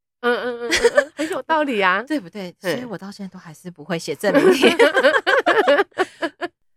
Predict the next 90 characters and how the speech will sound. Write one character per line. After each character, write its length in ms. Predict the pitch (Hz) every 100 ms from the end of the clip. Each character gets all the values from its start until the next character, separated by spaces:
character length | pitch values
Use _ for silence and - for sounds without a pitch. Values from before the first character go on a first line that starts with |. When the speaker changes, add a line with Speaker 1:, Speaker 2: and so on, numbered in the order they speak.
| - 403 -
Speaker 2:
而 60 |
且 120 | 320 247
说 140 | 269
实 140 | 285
话， 160 | 240 262
我 80 | 185
还 140 | 180
是 120 | 180
不 80 | 247
知 60 | 247
道 80 | 233
证 160 | 262
明 100 | 208
题 120 | 190
到 100 | 170 208
底 60 |
在 100 | 185
考 200 | 180 151
我 120 | 135
什 220 | 143 - 104
么 140 | 73
欸， 200 | 50 50
我 100 | 170
已 40 | 175
经 80 |
四 200 | 180 -
十 160 | 160 131
五 100 | 98
岁， 280 | - 160 135
但 140 | 240 269
我 100 | 233
已 40 |
经 140 | 165
放 220 | 170 165 156
弃， 140 | 170
Speaker 1:
嗯。 20 |
Speaker 2:
我 60 | 135
没 100 | 143
有 60 |
想 160 | 156 -
知 140 | - -
道。 160 | 127
好， 120 | - 170
Speaker 1:
好。 60 | 202
Speaker 2:
我 40 |
没 100 | 269
有 80 | -
想 100 | -
要 80 | 427
挑 180 | - -
战。 220 | 285 302
Speaker 1:
<laughs> 120 | 403
我 100 | 262 269
没 100 | 302
有 80 |
要 120 | 294 294
告 160 | 311
诉 160 | 311 311
你。 160 | 262 285 415 427 440 392 349 381
<laughs> 680 | 370 - 587 - 349 - 539
Speaker 2:
我 40 | 269
们 80 | 392
讲 220 | 339 214
这 80 | 339
么 100 | 311
多 160 | 254
孩 220 | - 185
子 100 | 185
学 200 | 185 165
习 200 | 180 170
的 200 | 160 156
精 200 | 160 196
彩 160 | 202 170
的 120 | 139
故 180 | - 160
事， 180 | - 165
就 120 | 208
是 240 | - 277
想 240 | 262 180 139
要 280 | 196 180 170
再 200 | - 196
跟 240 | 185 180
大 160 | 185 170
家 180 | 160 156
继 140 | 208
续 160 | - 190
介 180 | 190
绍， 280 | 175 190 147
就 120 | 135
是 200 | 165 160